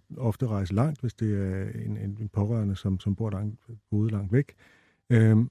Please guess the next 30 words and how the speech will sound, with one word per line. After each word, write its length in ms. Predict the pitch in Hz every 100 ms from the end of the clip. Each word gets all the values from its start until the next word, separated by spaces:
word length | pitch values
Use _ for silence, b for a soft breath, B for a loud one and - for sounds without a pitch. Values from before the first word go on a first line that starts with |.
| _ _ _ _
og 100 | 120
der 60 | 143
kan 120 | 139
man 60 | 123
så 80 | 123
ligesom 240 | 123 127
gå, 160 | 123 117
meget 280 | 107 131
nemt 180 | 120 127
gå 80 | 123
ind, 160 | 120 113
uanset 260 | 117 123
hvor 180 | 104 107
i 60 | 98
verden 240 | 90 104
man 140 | 101
er. 120 | 90 92 - _ _ -
Til 160 | - -
gengæld 460 | 131 147 165 143 120
så 400 | - - 120 123 b b b b b -
vil 160 | 120 107
de 40 |
fleste 320 | - 131 -
mene, 300 | 127 113 123
at 160 | 131 -
der 60 |
mangler 400 | 113 104 98 120
noget 260 | 127 113 104
sanseligt 520 | - 107 - 131 -
derinde. 400 | 117 101 90 107